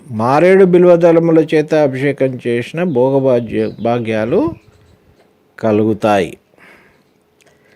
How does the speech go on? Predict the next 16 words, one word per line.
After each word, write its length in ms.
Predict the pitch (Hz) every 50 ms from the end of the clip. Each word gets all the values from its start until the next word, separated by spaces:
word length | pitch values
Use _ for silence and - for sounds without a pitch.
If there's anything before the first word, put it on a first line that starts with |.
| _ _ _ _ _ _ _
తేనెతో 500 | - 151 170 190 202 214 208 202 226 220
అభిషేకించిన 720 | 220 214 202 190 175 202 208 196 190 208 196 190 208 208 220
తేజవృద్ధి 840 | 196 - - 151 165 175 180 190 202 202 196 190 180 175 175 180
కలుగుతుంది. 680 | 175 - 147 135 123 117 95 - 92 82 78 - - - - _ _ -
పుష్పోదకము 800 | 127 - - - 175 180 185 190 185 190 180 185 190 180 185
తే-, 540 | 175 - 185 180 180 170 165 165 165 156 135 139 - -
చే 120 | 170 170 165
అభిషేకించిన 960 | 160 160 151 147 135 - 160 160 156 156 151 143 139 160 165 190 226 277 302 285 - - _ _ _ _ _ _ -
భూలాభము 760 | 107 107 117 127 139 147 151 160 165 170 180 196 196 196 190 170
కలుగుతుంది. 680 | - 165 151 143 135 131 120 - 131 135 131 127 120
కొబ్బరి 440 | 123 - 123 123 131 151 160 165 170
నీటితో 520 | 170 170 170 160 160 151 160 165 156 151
అభిషేకం 560 | 147 139 135 131 143 147 139 139 - 143 160 170
సకల 420 | - - 123 117 - 147 151 151
సంపదలను 880 | 143 - 131 123 131 131 131 151 160 160 170 165 160 160 156 151 156 143
కలిగిస్తుంది. 840 | - 131 117 117 113 107 101 - - _ 87 69 55 57 -